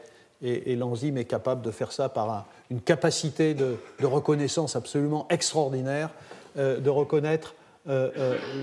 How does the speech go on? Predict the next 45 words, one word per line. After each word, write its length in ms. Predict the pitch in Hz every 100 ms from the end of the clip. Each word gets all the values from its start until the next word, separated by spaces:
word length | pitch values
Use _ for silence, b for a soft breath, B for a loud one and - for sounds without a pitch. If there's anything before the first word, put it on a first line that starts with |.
| 131
l'un 300 | 147 147 160
des, 280 | 156 135 131
l'une 300 | 131 156 165
des 120 | 151
bases 280 | 143 170 151
nucléiques, 580 | 160 139 151 151 175 - - B B B B -
euh, 240 | 147 139 117 -
et 240 | 156 160
évidemment, 500 | 156 165 175 202 202 B B B B -
euh, 180 | 156 139
et 100 | 151
de 100 | 147
faire 180 | 147 175
cette 160 | 165 -
transformation, 840 | 147 131 143 135 143 214 190 120
qui 80 | -
est 100 | 110
une 140 | 127 113
transformation 600 | - 127 131 127 - 143
sur 120 | 135
le 80 | 113
plan 160 | 135
chimique 340 | 113 151 156 -
qui 80 |
est 60 | 131
relativement 560 | 117 135 131 131 123 123
simple, 340 | 175 170 131
hein, 120 | 131 135 B B B
une 140 | 131
alkylation 560 | 135 131 147 135 127 156
d'une 180 | 135 120
fonction 380 | - 117 - 127
amine, 280 | 147 202 185 B B -
mais 180 | 190 185
néanmoins, 560 | 190 180 190 208 214 147
euh, 600 | 160 151 147 151 139 135
euh, 40 | 147
évidemment, 560 | 147 156 160 185 170 B B _
la 100 | 147
question 440 | 147 165 - 196 175
est 40 |
de 40 |
savoir 340 | - 165 170 180
si 180 | - 165
on, 220 | 156